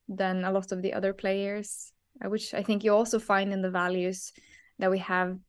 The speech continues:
as kind of respectful and informal are two of the values, which kind of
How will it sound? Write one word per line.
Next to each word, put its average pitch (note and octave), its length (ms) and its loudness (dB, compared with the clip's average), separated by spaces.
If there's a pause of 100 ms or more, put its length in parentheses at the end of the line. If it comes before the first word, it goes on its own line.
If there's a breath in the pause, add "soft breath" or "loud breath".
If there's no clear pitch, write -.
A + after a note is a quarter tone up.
(160)
as F#3 340 0
kind F#3 200 -4
of F3+ 100 -2
respectful G#3+ 920 -2 (320 soft breath)
and F3+ 180 -2
informal G3+ 540 2
are F3+ 100 2
two G3+ 200 0
of F#3+ 100 2
the F#3 100 2
values, A3 580 -2 (260)
which G#3 200 -6
kind F#3+ 220 -2
of F#3 160 -4